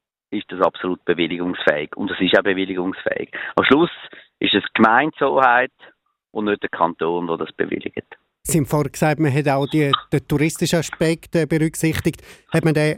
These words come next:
Speaker 2: am Schluss auch höher gewichtet als die Interessen der Natur?
Speaker 1: Nein, hat man gleich gewichtet. Man hat einfach gesagt, man kann es machen. Und da es sich wirklich um einen Anlass mit einer absoluten herausragenden Exzellenz handelt, haben wir gesagt, wir tun das mal als Versuchsballon bewilligen.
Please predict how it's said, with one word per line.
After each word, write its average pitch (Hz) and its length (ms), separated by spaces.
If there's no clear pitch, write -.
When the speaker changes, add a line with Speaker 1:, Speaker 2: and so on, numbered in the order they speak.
Speaker 2:
am 151 80
Schluss 151 300
auch 135 140
höher 156 340
gewichtet 165 400
als 147 220
die 160 80
Interessen 143 440
der 151 120
Natur? 165 400
Speaker 1:
Nein, 147 400
hat 120 100
man 101 100
gleich 104 300
gewichtet. 101 500
Man 98 140
hat 98 140
einfach 95 100
gesagt, 90 240
man 95 140
kann 95 100
es 92 80
machen. 101 320
Und 107 200
da 98 120
es - 80
sich - 160
wirklich 101 260
um 101 160
einen 98 200
Anlass 143 340
mit 113 120
einer 113 140
absoluten 135 760
herausragenden 104 840
Exzellenz 92 600
handelt, 117 480
haben 87 180
wir 80 140
gesagt, 80 440
wir 110 140
tun 101 180
das 87 100
mal 90 240
als 92 200
Versuchsballon 98 840
bewilligen. 160 540